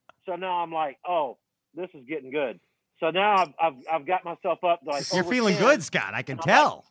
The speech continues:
Speaker 1: like,
Speaker 2: I, I can
Speaker 1: "Oh,
Speaker 2: tell.
Speaker 1: yeah, I'm, yeah."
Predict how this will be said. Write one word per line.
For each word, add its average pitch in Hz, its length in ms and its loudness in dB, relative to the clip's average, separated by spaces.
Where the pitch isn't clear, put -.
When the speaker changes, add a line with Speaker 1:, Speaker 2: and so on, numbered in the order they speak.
Speaker 1:
like, 135 160 -4
Speaker 2:
I, 147 60 -6
I 156 40 -2
can - 140 -6
Speaker 1:
"Oh, - 20 6
Speaker 2:
tell. 202 440 4
Speaker 1:
yeah, 170 180 -2
I'm, 180 200 -4
yeah." 175 220 -2